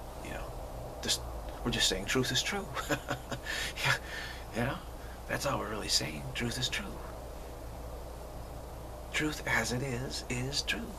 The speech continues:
This table, as it is, this table as it is,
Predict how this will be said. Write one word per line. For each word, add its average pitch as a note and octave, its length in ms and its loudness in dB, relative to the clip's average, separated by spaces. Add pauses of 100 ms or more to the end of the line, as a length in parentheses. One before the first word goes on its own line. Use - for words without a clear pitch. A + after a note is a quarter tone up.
(680)
This - 220 2
table, C3+ 520 -2 (720)
as E3+ 240 6
it - 120 2
is, - 480 -2 (400)
this B2+ 160 2
table - 380 0
as C3+ 320 2
it D3 80 2
is, - 520 -2